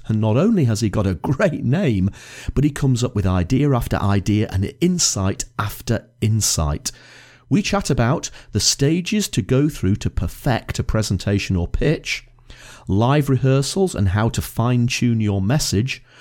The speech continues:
writing lessons from Stephen King, Scott Adams and other authors and journalists, and how we are all victims of confirmation bias and how Trump can teach us how to find a balanced view.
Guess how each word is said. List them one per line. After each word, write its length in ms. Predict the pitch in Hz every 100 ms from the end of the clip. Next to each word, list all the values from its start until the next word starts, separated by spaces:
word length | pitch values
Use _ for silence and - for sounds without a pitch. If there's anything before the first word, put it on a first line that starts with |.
| - - -
writing 520 | 107 170 226 - 117
lessons 440 | 92 87 - 156
from 160 | - 90
Stephen 520 | - - 101 92 87
King, 400 | - 101 120 170 -
Scott 420 | - - 98 -
Adams 420 | 123 139 101 110 87
and 140 | 87 -
other 200 | 131 135 -
authors 420 | 117 117 98 95
and 100 | 90
journalists, 680 | 117 139 120 87 - - - - - - -
and 140 | - 123
how 280 | - 170 208
we 240 | 175 135
are 100 | - 143
all 240 | 180 185
victims 580 | 123 160 - - 120 110
of 120 | 90
confirmation 840 | - 104 - 101 123 208 - 117
bias 480 | 90 82 85 95 - - - -
and 160 | - 101
how 160 | 107 104
Trump 520 | - - 175 151 -
can 160 | - 101
teach 360 | - 127 -
us 100 | 101
how 200 | - 104
to 120 | 101 -
find 440 | - 95 104 104
a 60 | 98
balanced 560 | - 87 85 90 -
view. 480 | - 90 110 90 76